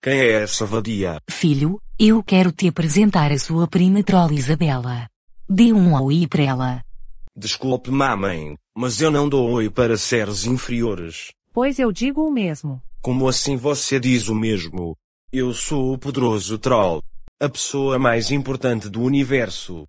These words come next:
Speaker 3: A única coisa que você é é mais feio que a prima trola. Uma coisa que eu não fosse pensar que existisse até conhecer o senhor.
Speaker 1: E você é uma vadia de bordel.
Speaker 3: Melhor ser uma vadia de bordel que uma aberração de circo.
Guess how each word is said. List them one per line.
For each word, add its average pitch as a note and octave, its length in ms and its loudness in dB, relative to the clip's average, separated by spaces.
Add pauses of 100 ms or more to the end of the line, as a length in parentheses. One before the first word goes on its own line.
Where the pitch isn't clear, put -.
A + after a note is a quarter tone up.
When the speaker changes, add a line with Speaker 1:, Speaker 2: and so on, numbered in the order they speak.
(160)
Speaker 3:
A F#3+ 140 -2
única D#4+ 420 -4
coisa C4+ 400 -2
que C4+ 120 -6
você G#3 320 -4
é A#3+ 220 0
é F3 40 -2
mais A3 340 -2
feio C#4 360 -2
que - 120 -6
a G#3 80 0
prima C#4+ 360 -4
trola. D3+ 480 -4 (240)
Uma D4+ 220 -2
coisa C#4+ 420 0
que - 120 -4
eu F#3+ 80 0
não F#3 160 0
fosse B3+ 360 -4
pensar A#3 500 -2
que - 160 -4
existisse F#3+ 640 -2
até A#3 260 -2
conhecer A3+ 560 -2
o C4 60 -4
senhor. G#3+ 460 -2 (180)
Speaker 1:
E B2+ 120 -4
você A#2+ 440 0
é A2+ 120 2
uma A#2 180 0
vadia C3+ 460 0
de G#2+ 160 -4
bordel. G2 640 -2 (180)
Speaker 3:
Melhor G3 380 0
ser D4+ 240 -2
uma C#4+ 180 0
vadia A#3 480 -2
de G#3+ 140 -2
bordel F3+ 520 -2
que A#3 160 -4
uma F3+ 180 0
aberração D#3 580 -4
de C#4 140 -2
circo. D#3+ 560 -6